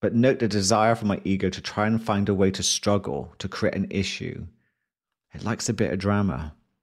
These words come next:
And this is a very old program, and it can arise from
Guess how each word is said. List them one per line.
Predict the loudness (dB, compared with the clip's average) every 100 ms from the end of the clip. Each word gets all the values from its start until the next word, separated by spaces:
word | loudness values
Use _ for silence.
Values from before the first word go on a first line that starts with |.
| _ _ _ _ -20 -20 _ _ _
And | 0
this | 2
is | 2
a | 2
very | 4 6 8
old | 6 4
program, | 0 -2 -2 -4 -8 -12 -16 _ _ -6
and | -6
it |
can | -2 -2
arise | 2 4 2 0
from | -2 0 2 0